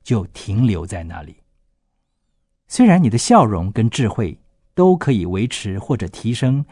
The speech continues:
你在男朋友心中的价值感，但是一旦发生了性关系，对许多男人而言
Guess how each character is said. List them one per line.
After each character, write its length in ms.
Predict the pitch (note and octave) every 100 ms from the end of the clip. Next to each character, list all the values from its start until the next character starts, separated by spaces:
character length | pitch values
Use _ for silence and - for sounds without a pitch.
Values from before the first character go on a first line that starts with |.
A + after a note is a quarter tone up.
| _
你 120 | A2
在 180 | G#2 C#3
男 320 | A2 G#2 B2
朋 160 | D3 A#2+
友 140 | A#2
心 260 | D2 - C3+
中 120 | C3
的 100 | B2
价 260 | F2 - A2+
值 160 | - G2
感， 240 | - - _ _ _ _ _ _ _ _
但 140 | C3+
是 360 | A#2+ - A2 F#2 _ _ -
一 100 | C#3+
旦 220 | G#3 D#3
发 280 | - G#3 G#3
生 160 | - G3
了 100 | B2+
性 260 | - D3
关 220 | A2 A#2
系， 300 | A#2 - D#2+ - _ _ _ _
对 140 | F3
许 180 | D3 -
多 140 | G#2+ C3
男 260 | C3 C3
人 160 | D3+ A#2+
而 160 | G2
言 320 | G2+ F2+ D#2+